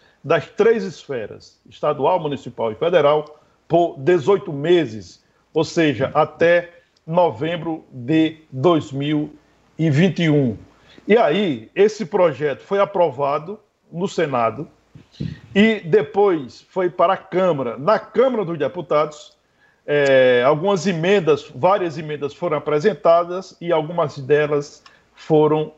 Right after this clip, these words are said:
aprovadas. E entre as emendas aprovadas, o texto final no Congresso ficou que algumas categorias,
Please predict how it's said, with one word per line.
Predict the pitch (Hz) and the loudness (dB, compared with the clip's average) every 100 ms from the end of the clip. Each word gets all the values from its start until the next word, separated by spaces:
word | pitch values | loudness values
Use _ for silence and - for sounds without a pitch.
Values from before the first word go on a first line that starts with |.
| _ | _
aprovadas. | - 165 170 - 180 165 120 120 131 113 104 104 - _ _ _ _ 185 | 0 0 0 -4 0 0 0 -2 -2 -2 -8 -16 -20 _ _ _ _ -4
E | 202 196 - | -4 -4 0
entre | 202 202 190 | 0 2 0
as | 156 | 0
emendas | 160 151 143 135 | -4 -4 -2 0
aprovadas, | 170 170 180 135 160 151 123 175 - _ _ _ | 0 2 0 2 2 0 -4 -10 -12 _ _ _
o | 160 | -12
texto | - 190 180 175 | 0 2 2 -8
final | - 165 165 180 143 | -8 -2 2 2 0
no | 135 | -6
Congresso | 175 151 151 170 - - _ _ _ _ | -8 -4 -2 -4 -6 -18 _ _ _ _
ficou | - 190 - 175 151 | -4 -4 0 0 0
que | - 147 123 120 | -2 -6 -4 0
algumas | 160 156 269 247 | 0 2 2 2
categorias, | - 190 202 190 214 214 214 214 - | 0 0 0 0 0 4 2 2 -10